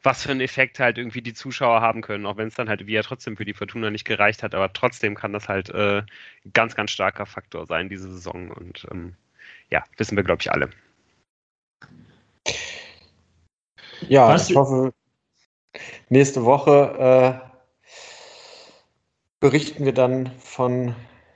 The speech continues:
Speaker 2: genau dem, was wir jetzt hoffen, äh, einem frühen eins zu null, weil ich glaube, dann, dann wird das Spiel gewonnen.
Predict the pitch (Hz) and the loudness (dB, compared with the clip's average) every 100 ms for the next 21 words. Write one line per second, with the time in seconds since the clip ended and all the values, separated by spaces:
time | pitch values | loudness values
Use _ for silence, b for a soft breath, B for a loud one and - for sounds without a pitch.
0 | b _ _ _ _ _ _ _ _ _ | b _ _ _ _ _ _ _ _ _
1 | _ _ _ _ _ _ - 127 123 123 | _ _ _ _ _ _ -12 0 4 6
2 | 123 123 120 120 123 117 113 - 120 117 | 6 4 2 2 4 6 4 -2 0 0
3 | 123 117 - - 110 107 107 - - 107 | -2 -4 -8 -4 0 0 0 -8 -4 -4
4 | 101 131 135 117 - - 113 113 - 113 | 0 2 2 2 -2 0 0 0 2 4
5 | 117 104 98 107 - 98 92 95 95 98 | 4 4 -2 -4 -4 -2 2 2 2 -2
6 | - _ _ _ _ - 98 95 92 90 | -12 _ _ _ _ -8 -4 -4 -4 -6
7 | 110 101 95 95 90 | -8 -6 -4 -4 -6